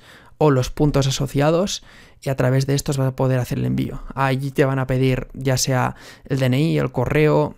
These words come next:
depende, te van a pedir algunos datos relacionados a tu cuenta, tú la has creado, tú sabes cuáles son, o incluso te pueden pedir la I D, que es con lo que inicia sesión, y, y nada, les das los datos y te lo van a depositar.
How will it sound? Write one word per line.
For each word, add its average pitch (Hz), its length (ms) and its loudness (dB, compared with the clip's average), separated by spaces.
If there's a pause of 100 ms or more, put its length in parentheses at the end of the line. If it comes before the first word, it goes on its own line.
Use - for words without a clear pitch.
depende, 139 500 2
te - 180 -4
van 131 140 2
a 131 80 -2
pedir 127 220 0
algunos 123 260 -2
datos 135 500 -4 (280)
relacionados 135 640 0
a 123 60 -4
tu 120 140 -6
cuenta, 139 480 0
tú 131 220 0
la 123 80 0
has 117 100 -2
creado, 139 320 -2
tú 147 100 -4
sabes 127 240 0
cuáles 123 280 -2
son, 156 200 -2 (540)
o 139 100 4
incluso 139 280 2
te 135 100 2
pueden 131 160 6
pedir 127 260 2
la 123 120 0
I 117 60 0
D, 151 200 -2
que 127 80 -4
es - 80 -2
con 131 200 2
lo 123 100 2
que 127 100 0
inicia 127 300 2
sesión, 143 420 -4 (920)
y, 123 540 0
y 143 120 0
nada, 127 320 2
les 131 380 0
das 127 120 2
los 131 140 2
datos 156 400 0
y 135 120 -8
te 131 120 -2
lo 127 120 2
van 123 180 2
a 123 180 2
depositar. 127 540 -4